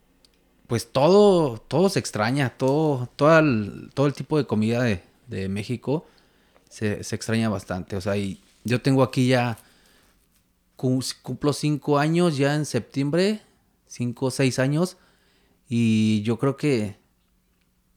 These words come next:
la extraño y seguiré extrañando la, la comida. No hay como, como una comida mexicana.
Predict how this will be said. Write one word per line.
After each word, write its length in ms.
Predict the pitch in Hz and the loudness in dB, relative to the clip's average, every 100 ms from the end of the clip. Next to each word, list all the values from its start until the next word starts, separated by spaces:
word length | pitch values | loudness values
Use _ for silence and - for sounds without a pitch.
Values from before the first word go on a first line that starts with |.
| _ _ | _ _
la 140 | 113 | -4
extraño 400 | 110 - 139 147 | -4 -2 0 2
y 80 | 165 | 2
seguiré 280 | - 117 113 | 2 0 0
extrañando 440 | 117 131 117 117 113 | -2 -2 0 0 -2
la, 260 | 101 - _ _ | -4 -6 _ _
la 180 | 92 - | -12 -8
comida. 400 | 98 95 80 - _ | -10 -10 -12 -18 _
No 140 | 113 107 | -8 -6
hay 80 | 107 | -6
como, 460 | 117 110 95 90 - - 98 95 87 | -4 -4 -4 -8 -14 -12 -8 -8 -8
como 180 | 113 113 | -6 -2
una 160 | 120 | -2
comida 280 | - 110 104 | -4 -4 -4
mexicana. 540 | 101 90 - 82 69 | -6 -8 -12 -12 -12